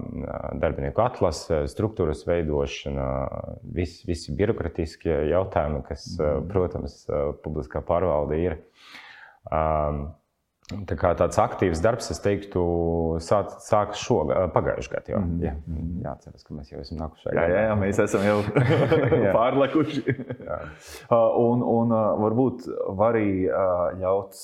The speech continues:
Speaker 2: ā, skatītājiem,
Speaker 1: Mm.
Speaker 2: klausītājiem ieskatīties, pārslēgt caurumu, ko, ā, Rita ir,
Speaker 1: Mm.
Speaker 2: ā, izdarījusi jau šajā laikā, un kas ir tie,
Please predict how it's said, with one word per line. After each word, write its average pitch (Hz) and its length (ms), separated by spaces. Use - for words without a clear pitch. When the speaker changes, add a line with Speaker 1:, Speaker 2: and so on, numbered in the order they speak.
Speaker 2:
ā, 69 220
skatītājiem, 98 640
Speaker 1:
Mm. - 20
Speaker 2:
klausītājiem 95 800
ieskatīties, - 640
pārslēgt 92 560
caurumu, 101 380
ko, 170 160
ā, 98 140
Rita 123 280
ir, 90 140
Speaker 1:
Mm. 85 160
Speaker 2:
ā, 98 160
izdarījusi 202 480
jau 202 60
šajā 185 420
laikā, 147 480
un 107 80
kas 139 240
ir 104 160
tie, 104 160